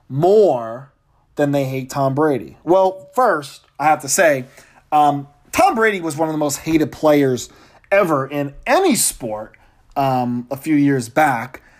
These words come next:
Uh, like, Deflategate, uh, the, the Spygate before that with Belichick, you know, like, you know, Tom Brady went from everyone rooting for him in that Super Bowl against Kurt Warner and Marshall Faulk, the greatest show on turf.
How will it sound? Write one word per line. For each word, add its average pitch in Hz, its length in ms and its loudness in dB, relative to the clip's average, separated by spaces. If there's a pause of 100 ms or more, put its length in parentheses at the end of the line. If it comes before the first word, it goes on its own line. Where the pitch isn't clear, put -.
(380)
Uh, 127 320 2
like, 117 180 -8
Deflategate, 175 1300 2
uh, 127 380 -4
the, 123 680 -6
the 120 140 -16
Spygate 175 800 2
before 160 320 -2
that 151 140 2
with 127 160 -12
Belichick, 170 600 2
you 156 80 -6
know, 151 160 -2
like, 143 300 0 (480)
you 160 140 2
know, 151 40 -8
Tom 349 320 4
Brady 202 540 0
went 160 320 -2
from 139 640 -2 (1500)
everyone 196 380 2
rooting 160 260 2
for 151 220 0
him 143 80 0
in 143 80 -2
that 143 160 -2
Super 131 220 -6
Bowl 131 320 -2
against 120 420 -8
Kurt 131 220 -8
Warner 127 320 -8
and 123 100 -6
Marshall 120 260 -10
Faulk, 107 360 -16
the - 60 -20
greatest 120 280 -6
show 127 160 -8
on 135 80 -10
turf. 113 260 -18